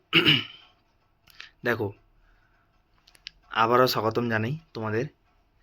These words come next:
আমার ফোর্স ফিউচার YouTube চ্যানেলে। আমি শুভঙ্কর, আমি একজন আইটিবিপির জওয়ান, দু হাজার তেইশ সালে চাকরি পেয়েছিলাম, ঠিক আছে, ফার্স্ট অ্যাটেম্পটেই। তো <laughs> ইন্ট্রোটা দিলাম তাদের জন্য যারা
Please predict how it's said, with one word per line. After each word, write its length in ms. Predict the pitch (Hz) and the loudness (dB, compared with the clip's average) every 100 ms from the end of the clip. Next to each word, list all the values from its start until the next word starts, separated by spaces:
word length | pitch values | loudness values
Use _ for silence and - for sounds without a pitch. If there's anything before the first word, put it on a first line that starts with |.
| _ _ _ | _ _ _
আমার 220 | 110 110 | -4 -4
ফোর্স 320 | 107 - 107 - | -2 -2 -4 -4
ফিউচার 300 | 110 113 107 | -6 -2 -2
YouTube 240 | 107 104 | -2 -6
চ্যানেলে। 340 | 110 104 104 165 _ - | -6 -6 -8 -12 _ -16
আমি 180 | 98 107 | -10 -2
শুভঙ্কর, 440 | - 107 104 101 160 _ - - - - _ _ | -2 -2 -4 -6 -12 _ -14 -12 -14 -18 _ _
আমি 280 | - 117 117 | -6 0 0
একজন 280 | 113 117 113 | 0 -2 -2
আইটিবিপির 540 | 110 107 110 110 110 | -2 -2 -4 -4 -6
জওয়ান, 400 | 110 104 110 160 - - | -2 0 0 -2 -10 -18
দু 140 | 110 | -12
হাজার 280 | 107 110 110 107 | -6 -2 -2 -2
তেইশ 240 | 107 107 | -6 -2
সালে 200 | 113 107 | -2 -2
চাকরি 300 | 104 104 104 | -2 -6 -8
পেয়েছিলাম, 520 | 104 104 101 110 139 170 | -8 -6 -6 -10 -12 -10
ঠিক 140 | - | -2
আছে, 260 | 156 147 104 - | 0 0 -6 -12
ফার্স্ট 260 | - 117 - | -2 -2 0
অ্যাটেম্পটেই। 440 | 110 110 107 139 - - - - - _ - | -4 -4 -6 -8 -10 -20 -20 -20 -20 _ -2
তো 260 | 110 110 110 _ _ _ | 0 0 -2 _ _ _
<laughs> 380 | 151 170 - - | 2 2 0 -8
ইন্ট্রোটা 540 | - 123 123 131 131 - - _ _ _ 127 | -6 -2 0 4 4 4 -6 _ _ _ -4
দিলাম 460 | 120 120 139 143 _ _ | 0 2 2 0 _ _
তাদের 260 | 113 117 117 | 2 4 2
জন্য 280 | 117 135 | 0 0
যারা 300 | 147 107 113 | 2 4 2